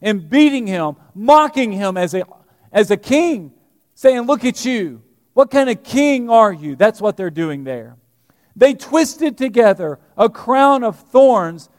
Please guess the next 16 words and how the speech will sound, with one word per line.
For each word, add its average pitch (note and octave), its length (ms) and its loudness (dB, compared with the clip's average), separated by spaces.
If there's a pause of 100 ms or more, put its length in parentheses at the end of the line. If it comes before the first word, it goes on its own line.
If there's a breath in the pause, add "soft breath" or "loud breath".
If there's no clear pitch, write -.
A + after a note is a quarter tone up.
(140)
and G#3 320 -6
put D4+ 240 2
it A#3 120 -2
on G#3 180 -2
his G3+ 160 -10
head. A#3 340 2 (200 soft breath)
This G3+ 200 2
crown G#3+ 340 -2
of G3 100 -6
thorns A3+ 340 -2
here, A#3 360 -2 (240 soft breath)
this A3+ 200 -2
crown A#3 300 -4
of G#3 80 -12
thorns A#3+ 380 -2
there, B3+ 400 6